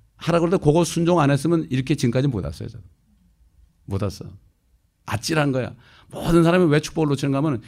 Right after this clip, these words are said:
주님이 뭐 하라고 그럴 때 이건 말도 안 되는 얘기란 말이야. 어리석은 거 아니야? 어떻게 경찰서 앞에 가서 복음 소리를 질러요? 보통 사람은 피해 다니면서 복음을 전하는데 그렇잖아요. 그렇게 하니까 그런 역사가 일어나는 거예요, 여러분. 아멘? 예? 예수님께서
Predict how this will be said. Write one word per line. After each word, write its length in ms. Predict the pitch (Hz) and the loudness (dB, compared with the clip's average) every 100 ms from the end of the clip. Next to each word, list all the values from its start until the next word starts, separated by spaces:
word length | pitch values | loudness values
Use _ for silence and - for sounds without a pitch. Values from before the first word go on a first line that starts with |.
| - | -10
주님이 240 | - 156 170 | -2 0 2
뭐 120 | 165 | 0
하라고 260 | 156 156 | 0 0
그럴 160 | 143 139 | 0 -2
때 220 | 175 - _ _ _ _ | -4 -4 _ _ _ _
이건 160 | 202 - | -2 0
말도 300 | 135 151 151 | 2 4 6
안 80 | |
되는 160 | 139 127 | 6 4
얘기란 240 | 117 107 | 4 4
말이야. 480 | 98 98 120 92 - | 2 0 -2 -4 -6
어리석은 400 | - 175 190 190 | 4 6 6 4
거 80 | 196 | 2
아니야? 120 | 196 | 2
어떻게 200 | 196 233 | 2 0
경찰서 400 | 233 202 196 180 | 0 0 2 2
앞에 140 | 190 185 | 2 2
가서 180 | 175 165 | 2 0
복음 300 | 156 151 143 - - | 0 0 -2 -10 -20
소리를 320 | - 175 156 | -6 -2 0
질러요? 580 | 143 135 143 190 180 - _ _ _ _ _ 151 | 0 0 2 2 0 -2 _ _ _ _ _ -4
보통 240 | 147 156 | -2 0
사람은 240 | 156 160 170 | 0 0 -2
피해 220 | - 196 | 0 2
다니면서 280 | 170 156 143 | 4 6 6
복음을 220 | 135 127 | 4 4
전하는데 300 | 113 107 98 | 4 2 0
그렇잖아요. 520 | 123 127 147 165 - - _ _ _ | 0 0 -2 -4 -6 -12 _ _ _
그렇게 240 | - 180 | -6 -4
하니까 640 | 170 160 160 - - 110 - - _ _ _ - | -4 -4 -6 -8 -10 -12 -14 -20 _ _ _ -6
그런 220 | 151 160 | -2 0
역사가 340 | 110 - 113 | -2 -4 -4
일어나는 400 | 120 104 - 69 | -2 -4 -6 -10
거예요, 180 | 58 50 - | -12 -12 -14
여러분. 300 | - - - 98 - | -16 -16 -18 -18 -8
아멘? 380 | 110 113 156 - _ | -4 -2 -2 -8 _
예? 160 | 127 214 - - _ - | -8 -8 -12 -20 _ -4
예수님께서 720 | 196 165 151 127 151 123 98 | 0 2 2 2 2 0 -2